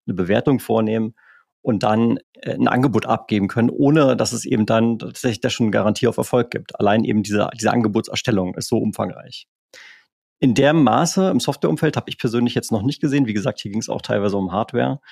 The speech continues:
Aber, also, das zeigt mal so ein bisschen die Problematik auf, weil mit jeder Ausschreibungsbeantwortung hast du ja,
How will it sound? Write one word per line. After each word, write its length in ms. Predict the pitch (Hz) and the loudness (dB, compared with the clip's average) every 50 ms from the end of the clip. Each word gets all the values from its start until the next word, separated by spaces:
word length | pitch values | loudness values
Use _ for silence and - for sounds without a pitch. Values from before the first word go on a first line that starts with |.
| - - - - - - - _ _ _ - | -20 -20 -20 -20 -20 -20 -20 _ _ _ 0
Aber, 340 | 127 123 117 127 127 123 117 | 0 4 4 6 6 6 4
also, 180 | - 120 113 | 4 2 2
das 140 | 104 117 - | 0 0 -2
zeigt 200 | - 139 131 - | 0 -2 0 0
mal 80 | 135 120 | 2 2
so 80 | 113 | 2
ein 20 | 107 | 0
bisschen 180 | 104 - - | 0 -4 -4
die 60 | 113 101 | -6 -6
Problematik 600 | - - 107 107 101 101 113 117 - 131 - - | -6 -4 -2 0 2 2 2 0 0 -2 -4 -4
auf, 200 | - 95 - - | -6 -6 -4 -4
weil 80 | 101 | -4
mit 180 | 95 95 92 98 | -2 -2 -2 -2
jeder 260 | 107 120 131 120 110 | 0 0 2 0 0
Ausschreibungsbeantwortung 1080 | 117 113 135 - - - 127 117 120 113 - - 110 110 120 - 147 139 143 135 104 85 | 0 0 -2 -2 -2 -2 0 0 0 -2 -4 -4 -2 -2 -2 -2 -2 -2 -2 -2 -4 -4
hast 180 | 98 - - | -8 -8 -4
du 80 | - 123 | 0 2
ja, 400 | 120 123 127 131 135 139 139 | 4 4 4 4 2 2 -2